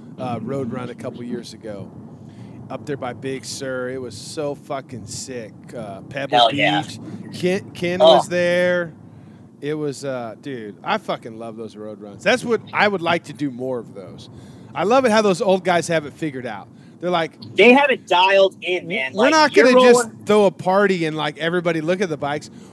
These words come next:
Speaker 1: We're gonna fucking set up a run, and then we'll stop at places along the way, and then we can look at the bikes, and then we get back on them and we ride 'em." And they pick the gnarliest, coolest fucking roads that they can find.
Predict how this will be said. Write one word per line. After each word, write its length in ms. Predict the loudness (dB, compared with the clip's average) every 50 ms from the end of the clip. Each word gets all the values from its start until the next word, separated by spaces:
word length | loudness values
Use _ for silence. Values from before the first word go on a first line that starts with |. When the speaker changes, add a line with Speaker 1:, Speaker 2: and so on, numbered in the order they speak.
| -2
Speaker 1:
We're 160 | 0 0 2 2
gonna 180 | 4 4 4 2
fucking 380 | 2 0 -2 0 0 -2 -4
set 240 | -4 0 0 2 2
up 140 | 2 2 0
a 60 | -2
run, 460 | -2 0 0 0 2 2 0 0 -2 -4 -12 -18 -10
and 160 | -8 -6 -2 -2
then 100 | 0 2
we'll 140 | 2 0
stop 440 | 0 0 -2 0 2 2 2 0 -2
at 120 | -10 -8 -4
places 380 | 0 0 0 0 -2 -6 -6
along 360 | -6 -4 0 0 0 0 0
the 80 | -2 -2
way, 300 | 0 0 0 0 0 -2
and 120 | -4 -2 -2
then 100 | -2 -2
we 100 | -2 -4
can 180 | -4 -4 -4 -4
look 140 | -6 -6 -6
at 100 | -8 -8
the 80 | -8
bikes, 320 | -6 -2 -2 -2 -2 -4 -8
and 140 | -8 -6 -4
then 100 | -4 -4
we 100 | -4 -4
get 200 | -4 -4 -4 -2
back 220 | -2 -2 -2 0 -2
on 120 | -2 -2
them 140 | -2 -4 -4
and 120 | -4 -4
we 120 | -2 -4 -4
ride 380 | -2 -2 0 2 2 0 -2
'em." 120 | -4 -8 -10 -18 -20 -20 -20 -14 -12
And 80 | -6 -2
they 100 | -2 -2
pick 300 | -2 -2 -4 -4 -4 -2 -4
the 80 | -4
gnarliest, 840 | -4 -2 0 0 2 2 2 0 0 0 0 0 -2 -2 -4 -12 -14 -12
coolest 440 | -8 -8 -6 -2 -2 -2 -2 -4
fucking 380 | -6 -6 -6 -6 -6 -8 -8 -4
roads 340 | -2 0 2 2 2 0 -2
that 80 | -6 -6
they 100 | -6 -6
can 120 | -6 -8 -10
find. 480 | -8 -8 -6 -4 -4 -4 -4 -6 -10